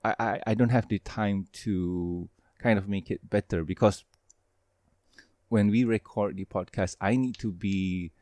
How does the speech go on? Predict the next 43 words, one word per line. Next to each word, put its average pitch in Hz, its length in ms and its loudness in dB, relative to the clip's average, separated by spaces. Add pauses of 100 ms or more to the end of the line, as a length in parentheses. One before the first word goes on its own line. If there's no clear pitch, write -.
(500)
uh, 85 180 0
going 92 1160 2 (1040)
on 101 240 2
the 87 300 -2 (200)
drop 110 160 2
of 92 120 0
a 90 60 -6
dime 85 400 0
because 90 480 0 (380)
I 98 100 0
don't 101 100 -2
want 95 120 -6
to 87 80 -10
waste - 400 -8
people's - 360 -12
time. 82 560 -2 (520)
So 113 240 4
this 123 180 4
is 127 80 -4
one 131 140 4
of 117 100 4
those 110 140 2
things 113 200 -2
where 101 140 4 (100)
I 110 160 2
need 131 140 -6
to 110 120 -4
figure 110 180 0
shit - 260 -4
out, 104 280 -2
and 95 200 -4 (840)
<clears throat> 139 340 6 (640)
this 113 520 0
has, - 560 -4
well, 117 280 -4
yeah, 143 140 4
I 147 100 2
need 151 160 0
to 123 60 -4
figure 123 220 -2
things 107 240 0
out. 76 140 -4 (180)
<clears throat> - 80 -6